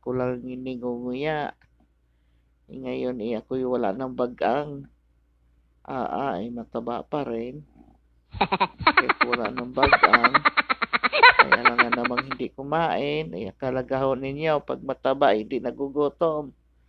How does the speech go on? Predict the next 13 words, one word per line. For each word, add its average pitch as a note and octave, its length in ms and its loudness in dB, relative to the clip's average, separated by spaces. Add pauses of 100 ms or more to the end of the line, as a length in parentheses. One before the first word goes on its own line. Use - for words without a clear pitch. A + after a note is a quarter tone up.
(460)
Ay, B2+ 160 -10
nagugutom A#2 800 -10
pa B2+ 160 -8
rin B2+ 240 -6
yan, C3 320 -6
eh. C#3+ 480 -4 (1700)
Kalalaan B2 800 -2
ninyo. B2 400 -8 (1400)
Pag B2 240 -6
mataba, A#2+ 560 -2
huwag A#2 160 -6
nang A#2+ 160 -8
kumain. C3+ 720 0